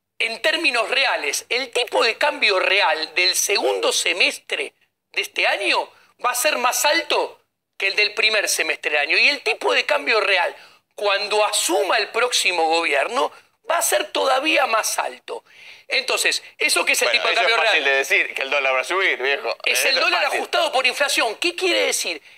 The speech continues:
Speaker 1: La peor combinación, porque por un lado te dije que vamos a tener más inflación. Si por el otro te digo que el tipo de cambio real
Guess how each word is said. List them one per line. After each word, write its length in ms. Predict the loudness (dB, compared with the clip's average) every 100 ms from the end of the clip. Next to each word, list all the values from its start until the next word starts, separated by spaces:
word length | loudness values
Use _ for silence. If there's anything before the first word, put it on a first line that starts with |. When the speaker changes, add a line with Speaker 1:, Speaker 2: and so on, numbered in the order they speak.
| _
Speaker 1:
La 240 | -4 -2 0
peor 300 | 0 0 -2
combinación, 800 | -2 0 2 2 2 0 0 -4
porque 280 | -6 -4
por 220 | -4 -2 2
un 100 | 4
lado 220 | 4 2
te 140 | 0
dije 360 | 2 2 0 -2 -10 -8
que 140 | 0 2
vamos 320 | 2 2 0
a 140 | 0
tener 260 | 0 0 2
más 260 | 2 0 -2
inflación. 720 | -2 0 0 0 -4 -6 -10 _ -14 -4
Si 280 | -2 -2 -2
por 260 | 0 2
el 160 | 2 2
otro 360 | 0 0 -2
te 160 | 0 2
digo 360 | 4 4 2 0
que 80 |
el 100 | -4
tipo 300 | -6 -6 0
de 80 | 0
cambio 320 | 2 0 2
real 360 | 2 2 0